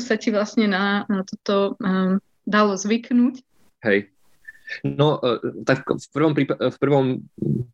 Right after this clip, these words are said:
Speaker 2: na prvom mieste toto je môj osobný názor a, a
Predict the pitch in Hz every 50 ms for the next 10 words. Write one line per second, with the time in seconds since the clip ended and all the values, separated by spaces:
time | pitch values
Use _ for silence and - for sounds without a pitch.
0 | - - 131 - 151 151 139 127 127 127 - - 123 110 120 - 131 123 127 127
1 | 127 131 127 - 123 113 - 127 117 120 120 117 113 123 127 139 147 151 151 -
2 | - 113 107 101 104 104 101 _ _ - - - -